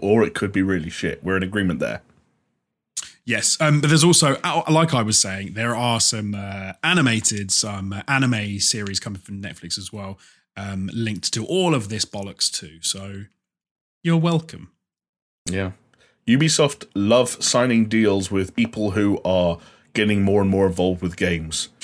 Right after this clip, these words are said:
Speaker 1: They've been there for Google, they were there for Amazon, and now they're there for Netflix. I don't know if it pays off for them in the long run, but it's an interesting one. Valiant Hearts two especially, like,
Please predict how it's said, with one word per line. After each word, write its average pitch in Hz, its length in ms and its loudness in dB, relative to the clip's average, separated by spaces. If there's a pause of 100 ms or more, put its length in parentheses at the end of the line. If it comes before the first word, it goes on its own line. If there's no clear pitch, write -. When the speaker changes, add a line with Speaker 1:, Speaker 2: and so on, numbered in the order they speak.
(480)
Speaker 1:
They've 95 260 2
been 117 180 6
there 113 120 6
for - 120 -4
Google, 113 340 4
they 101 100 4
were 95 140 2
there 101 180 4
for 95 160 -2
Amazon, 98 340 2
and 92 140 2
now 92 140 2
they're 90 160 2
there 87 200 2
for - 120 -8
Netflix. - 680 -2
I 104 60 -2
don't 98 220 -2
know 98 60 -2
if - 120 -4
it - 140 -2
pays 107 240 2
off 110 140 -2
for 117 100 -2
them 107 100 2
in 104 80 0
the 98 80 2
long 117 220 2
run, 131 160 0
but 85 240 -2 (420)
it's 135 120 -4
an 135 60 4
interesting 98 480 0
one. 78 220 -4 (360)
Valiant 135 260 4
Hearts 131 220 2
two 117 180 0
especially, 92 460 -2
like, 71 280 -6